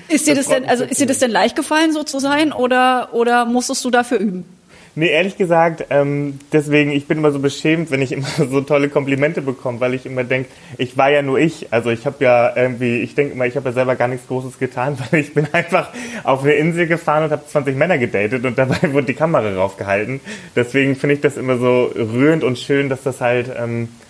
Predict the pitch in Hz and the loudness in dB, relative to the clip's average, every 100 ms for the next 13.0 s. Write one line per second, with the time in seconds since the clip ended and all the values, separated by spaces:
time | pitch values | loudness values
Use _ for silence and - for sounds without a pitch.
0 | - - 147 143 139 135 127 123 151 190 | -20 0 2 2 0 0 0 0 0 0
1 | - 113 98 107 - 120 113 117 117 117 | 0 0 -2 -4 -2 -2 2 2 2 0
2 | - - 139 139 139 143 135 131 131 131 | -8 -2 -2 0 0 0 0 -2 0 2
3 | 123 123 127 123 123 127 131 127 127 - | 0 0 0 0 0 0 2 2 0 -6
4 | - - 131 - 139 127 135 120 120 127 | -20 -2 -2 2 2 2 0 2 2 2
5 | 131 120 113 - 123 - 123 - 123 147 | 0 -2 -4 -4 -4 -2 -2 2 2 4
6 | 165 - - 113 117 117 117 - - - | 0 -6 -2 0 0 -4 -6 -12 -20 -20
7 | - 113 117 117 117 - - - 117 139 | -2 2 4 2 -2 -8 -20 -6 2 4
8 | 120 92 104 110 139 131 120 127 120 117 | 4 0 0 0 0 0 0 0 0 0
9 | 113 104 101 90 90 110 135 104 101 107 | 0 0 0 0 2 2 0 -4 -4 -4
10 | 110 113 98 110 107 - 101 - 98 95 | -4 -4 -4 -4 -4 -4 -6 -6 -8 -6
11 | 82 90 95 98 120 127 117 107 110 - | -8 -8 -6 0 0 0 -2 -2 -2 -2
12 | 117 110 104 98 120 127 113 117 - | -4 -2 -4 -4 -2 -2 2 2 0